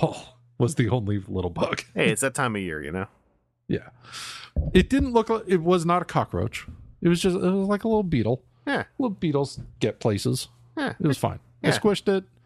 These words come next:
Speaker 1: and we pretend, pretended that we didn't see it.
Speaker 2: Yeah,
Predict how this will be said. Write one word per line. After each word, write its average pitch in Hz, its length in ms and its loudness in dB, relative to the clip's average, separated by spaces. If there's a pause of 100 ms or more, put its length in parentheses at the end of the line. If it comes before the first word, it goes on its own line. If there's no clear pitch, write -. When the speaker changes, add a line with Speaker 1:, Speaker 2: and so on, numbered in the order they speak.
(220)
Speaker 1:
and 165 140 4
we 160 100 4
pretend, 143 640 0 (520)
pretended 131 460 0
that 110 140 0
we 107 80 -2
didn't 101 200 -2
see - 100 -6
it. - 100 -12 (240)
Speaker 2:
Yeah, - 160 0